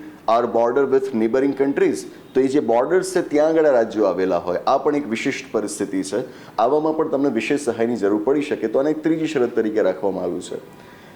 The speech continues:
ચોથી શરત નક્કી કરાયેલી છે economic and infrastructural backwardness. તમારે ત્યાં આર્થિક પછાતપણું હોય અને સાથે જે આંતરમાળખાકીય સુવિધાઓ છે, ઇન્ફ્રાસ્ટ્રક્ચર છે,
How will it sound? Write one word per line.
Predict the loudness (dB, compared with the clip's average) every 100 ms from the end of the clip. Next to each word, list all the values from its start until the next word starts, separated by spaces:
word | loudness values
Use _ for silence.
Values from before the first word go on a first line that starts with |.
| -20 0
ચોથી | 0 2 0
શરત | 0 0 0
નક્કી | -2 0
કરાયેલી | 2 4 2 0
છે | -2 -4
economic | -2 0 2 0
and | -2 -2 -2 0
infrastructural | -2 0 0 0 -2 0 2 2 0
backwardness. | -2 0 -2 -2 -4 -8 -14 -20 -20 -20 -20 -20 -20 -20 -20 -20 -8 -2
તમારે | 0 0
ત્યાં | 0 -2 -4 -8 -20 -20 -20 -6 0
આર્થિક | 0 0 -2
પછાતપણું | -2 0 -2 -2 -2 -2
હોય | -4 -6 -14 -20 -20 -20 -8 -2
અને | 0 0
સાથે | 0 -2 -2 -6 -8 -18 -20 -2
જે | 0
આંતરમાળખાકીય | 2 2 2 2 0 -2 -2 2 4 4 2 -2
સુવિધાઓ | -2 0 2 2 0
છે, | 0 -2
ઇન્ફ્રાસ્ટ્રક્ચર | 0 0 0 -4 -2 -2
છે, | 0 -4